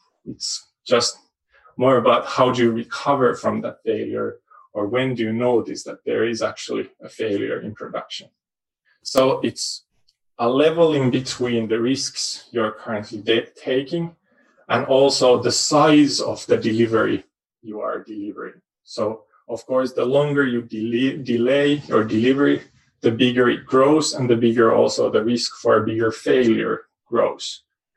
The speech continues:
So usually, usually failing in production means, like, the term shift left and also finding ways to fail often. So doing small releases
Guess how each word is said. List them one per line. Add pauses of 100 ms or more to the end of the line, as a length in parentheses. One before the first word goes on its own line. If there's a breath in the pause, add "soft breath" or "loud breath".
(400)
So
usually,
usually
failing
in
production (380)
means,
like,
the
term
shift
left (520)
and
also (100)
finding
ways
to (140)
fail
often.
So
doing
small
releases